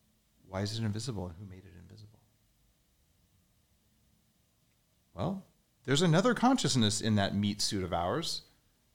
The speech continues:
and it's designed to take away things that don't matter in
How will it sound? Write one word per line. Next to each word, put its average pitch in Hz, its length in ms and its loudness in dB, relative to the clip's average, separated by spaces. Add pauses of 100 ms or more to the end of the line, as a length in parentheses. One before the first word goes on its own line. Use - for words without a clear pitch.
and 120 220 -2
it's 135 300 -4
designed 120 920 -2 (240)
to - 140 -20
take 160 360 -4
away 123 540 0 (440)
things 113 300 0
that 107 260 -2
don't 113 440 0 (120)
matter 107 540 -2 (640)
in 101 340 -2